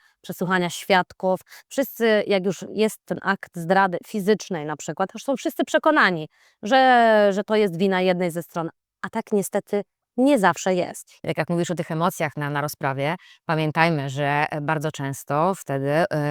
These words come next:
Speaker 2: wzywamy na świadka kochankę. E, jak powiedziałyśmy też ostatnio, zdarza się, że wzywamy męża kochanki,
Speaker 1: Tak.
Speaker 2: e, i tu już towarzyszą jeszcze większe emocje temu wszystkiemu. E, i naprawdę robi się gorąco, czy na sali, czy już nawet przed salą, kiedy strony siedzą razem.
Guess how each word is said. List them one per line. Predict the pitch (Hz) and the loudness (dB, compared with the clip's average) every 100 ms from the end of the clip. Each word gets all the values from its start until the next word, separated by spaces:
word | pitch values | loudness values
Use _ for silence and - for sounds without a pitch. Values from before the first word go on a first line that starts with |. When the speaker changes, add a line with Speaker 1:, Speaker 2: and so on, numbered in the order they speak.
| - | -4
Speaker 2:
wzywamy | 151 143 151 156 | -6 -2 0 0
na | 135 | -2
świadka | 131 139 131 - 120 - | -4 -6 -6 -6 -8 -8
kochankę. | 120 - 113 135 147 185 _ _ _ _ - | -14 -10 -8 -4 -4 -4 _ _ _ _ -2
E, | 151 147 | 4 6
jak | 147 160 | 4 2
powiedziałyśmy | 156 151 151 170 175 151 | 0 4 4 4 2 -2
też | 143 | -4
ostatnio, | 135 135 127 139 151 165 | -6 -6 -4 -2 0 0
zdarza | 135 151 143 | 0 0 0
się, | - 135 | -2 -4
że | 131 139 | -2 -4
wzywamy | 131 139 139 147 | -2 -4 -2 0
męża | 143 156 147 147 | 0 0 -2 -4
kochanki, | 135 135 127 - 139 202 | -4 -4 -6 -4 -2 -2
Speaker 1:
Tak. | 151 - - - | -4 -10 -18 -2
Speaker 2:
e, | 156 147 | 0 2
i | - | 0
tu | - | 2
już | 170 - | 2 2
towarzyszą | 151 156 151 - 156 - | 0 0 0 -2 -4 -4
jeszcze | 151 160 - 135 | 0 0 0 -4
większe | 131 127 131 | -4 -4 -4
emocje | 131 139 | -2 -4
temu | 135 139 | -6 -6
wszystkiemu. | 135 127 135 127 180 - _ _ _ - 151 147 143 | -8 -10 -6 -6 -6 -8 _ _ _ -20 -18 -18 -10
E, | 143 147 - | -4 -4 -2
i | 170 | 0
naprawdę | 160 147 151 147 147 151 - | 0 0 0 0 2 0 0
robi | 151 139 | -2 -2
się | - | -4
gorąco, | 143 143 135 131 127 | -4 -4 -4 -8 -12
czy | - 156 | -8 -6
na | 160 | -6
sali, | 170 160 151 165 - | -4 -4 -4 -6 -10
czy | - | -12
już | 165 | -10
nawet | 165 151 - | -6 -8 -10
przed | - 185 | -8 -8
salą, | - 139 135 | -6 -10 -8
kiedy | 143 131 | -12 -14
strony | - 147 170 | -10 -8 -8
siedzą | 170 143 139 131 | -8 -12 -10 -10
razem. | 127 135 151 | -10 -10 -12